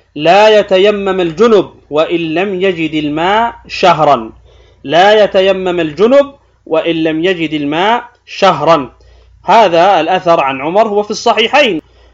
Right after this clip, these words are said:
وقد أخرجه ابن أبي شيبة بهذا اللفظ: "لا يتيمم الجنب وإن لم يجد الماء شهرا".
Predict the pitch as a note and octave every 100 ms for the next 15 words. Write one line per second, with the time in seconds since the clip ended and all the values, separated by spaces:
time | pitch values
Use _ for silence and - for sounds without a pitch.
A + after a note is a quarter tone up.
0 | _ D3+ F3+ F3+ F3 A3+ A3+ G3 F3 F3
1 | E3+ E3 A#3 B3 B3 A#3 A#3+ B3+ F#3+ E3
2 | D3+ A#2 - _ E3 G3+ G#3 F#3+ F#3 F#3
3 | G3 F3 D#3+ C#3+ D3 B3 D4 D4 - -
4 | _ - D#3+ F3 G#3+ F#3+ E3+ D#3+ F#3+ E3
5 | D3+ D3 D3 G3 B3 - - G#3 D#3+ B2+
6 | G#2+